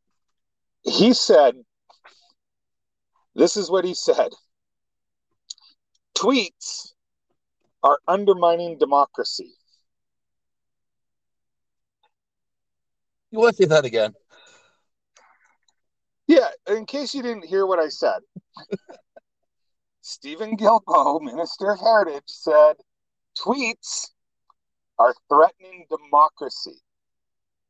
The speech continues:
Speaker 2: What exactly was he smoking before he said that?
Speaker 1: Well,
Speaker 2: <laughs>
Speaker 1: it could have been any number of things. I mean,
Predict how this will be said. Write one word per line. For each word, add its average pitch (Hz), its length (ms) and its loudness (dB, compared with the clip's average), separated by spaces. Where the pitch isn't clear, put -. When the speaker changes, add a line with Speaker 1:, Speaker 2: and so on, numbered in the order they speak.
Speaker 2:
What 226 320 0
exactly 185 440 -2
was 170 140 -10
he 175 120 -10
smoking 151 460 -8
before 160 300 -4
he 170 100 -6
said 156 300 -2
that? 170 260 0
Speaker 1:
Well, 165 300 4
Speaker 2:
<laughs> - 580 -16
Speaker 1:
it - 1900 -2
could 226 160 6
have 214 80 2
been 190 160 2
any 175 180 -4
number 165 380 2
of 139 100 0
things. 135 540 -14
I 135 80 -12
mean, 151 180 -16